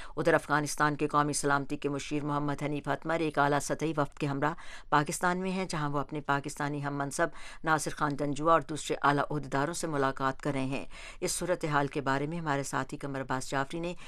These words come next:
افغان صدر کے پا-، اف-، افغان امور کے پاکستانی ماہر عقیل یوسف زئی اور لندن میں مقیم افغان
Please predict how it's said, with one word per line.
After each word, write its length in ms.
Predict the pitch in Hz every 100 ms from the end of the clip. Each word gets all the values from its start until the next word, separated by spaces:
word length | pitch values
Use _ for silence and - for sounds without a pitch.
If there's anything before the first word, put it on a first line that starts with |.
| - -
افغان 380 | 156 - 170 170 - 170
صدر 240 | - 165 180
کے 200 | - 131
پا-، 160 | - - - - -
اف-، 260 | 156 143 -
افغان 340 | 160 170 185
امور 240 | 175 170 175
کے 180 | 156
پاکستانی 600 | 147 143 147 151 147 143
ماہر 260 | 139 135 156 -
عقیل 320 | 160 160 160 143
یوسف 320 | 139 147 127
زئی 180 | 139 165
اور 160 | - 143
لندن 340 | 143 151 180
میں 60 | 156
مقیم 360 | 139 147 147 143 - - -
افغان 400 | - 151 170 165